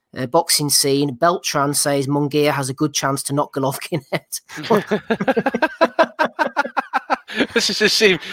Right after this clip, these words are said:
Speaker 2: This is the same Munguia who wasn't even allowed to fucking fight Golovkin in a fight. I don't think it was a, was it a, was it a title fight? It doesn't matter. He was basically blocked by every fucking authority in America. You know,
Speaker 1: Oh, when he
Speaker 2: "You ain't
Speaker 1: fought
Speaker 2: get-,
Speaker 1: Marty Rossi on?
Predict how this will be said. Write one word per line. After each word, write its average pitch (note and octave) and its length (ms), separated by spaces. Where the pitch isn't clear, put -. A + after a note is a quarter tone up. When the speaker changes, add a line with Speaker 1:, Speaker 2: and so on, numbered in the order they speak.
Speaker 2:
This F#3 160
is G3+ 80
the F#3 80
same G3 220
Munguia D3+ 520
who C3+ 440
wasn't D3+ 240
even C#3 420
allowed B2+ 380
to - 80
fucking - 300
fight D3 300
Golovkin B2 520
in A2 80
a A2+ 60
fight. D3 380
I - 40
don't B2+ 80
think E3 220
it C#3 40
was A#2 80
a, G2 160
was A#2+ 140
it G#2+ 60
a, B2 320
was G2+ 140
it C3+ 60
a - 40
title G#3+ 300
fight? G#3+ 220
It - 40
doesn't F#3 200
matter. A#2 280
He D#3 160
was G#3 160
basically D#3 360
blocked C3 720
by A2+ 100
every B2+ 220
fucking G#2 720
authority C3 500
in G2 140
America. B2 480
You F#2+ 100
know, F#2+ 140
Speaker 1:
Oh, F3+ 40
when G3 120
he - 60
Speaker 2:
"You - 20
ain't - 20
Speaker 1:
fought G#3 140
Speaker 2:
get-, F#3+ 60
Speaker 1:
Marty F#3 200
Rossi G3+ 300
on? A#2+ 180